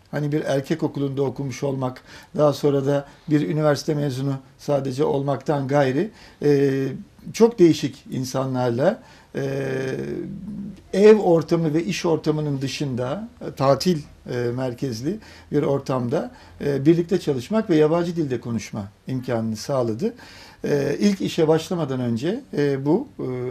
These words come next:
benim, e, geliştirdiğim iletişim yeteneklerimi, pardon, yetkinliklerimi, e, sağlam,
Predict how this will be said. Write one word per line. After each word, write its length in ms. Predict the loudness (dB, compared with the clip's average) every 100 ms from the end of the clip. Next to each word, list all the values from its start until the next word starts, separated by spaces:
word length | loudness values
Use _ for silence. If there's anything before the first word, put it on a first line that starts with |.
| -6 -6 -2
benim, 280 | 0 0 -4 -6
e, 240 | -4 -4
geliştirdiğim 760 | 0 2 2 0 -6 -4 -4 -4
iletişim 480 | -2 -2 -4 -8 -8
yeteneklerimi, 800 | -8 -6 -8 -8 -8 -6 -6 -10 -10 -2
pardon, 280 | 0 0
yetkinliklerimi, 920 | -2 -4 -4 -6 -6 -6 -4 -2 -4 -4 -14 -20 -20 -8
e, 800 | -4 -2 -2 -4 -6 -6 -4 -2
sağlam, 440 | 6 6 6 0